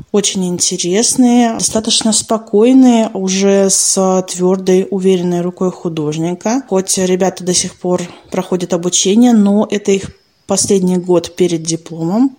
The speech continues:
и уже можно с уверенностью сказать, что перед нами художники, у которых большое будущее впереди. Выставка эта небольшая, там всего двадцать работ.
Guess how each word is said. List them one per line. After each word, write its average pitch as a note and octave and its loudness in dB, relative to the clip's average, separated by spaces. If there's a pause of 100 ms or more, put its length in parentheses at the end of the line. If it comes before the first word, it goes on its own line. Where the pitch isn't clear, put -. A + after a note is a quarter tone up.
и G#3 0
уже A#3 2 (100)
можно G3+ 0
с F#3+ -4
уверенностью F#3+ 0
сказать, F#3 -2
что G#3 0 (160)
перед F#3 -2
нами G3 0
художники, F3+ -2
у A#3+ 2
которых F#3+ -4
большое G3 0
будущее E3 -4
впереди. B3 -2
Выставка F#3+ -2 (760)
эта F#3+ -4 (120)
небольшая, G#3 0
там F3 -4
всего F3+ -2
двадцать F3 -4
работ. G#3+ 0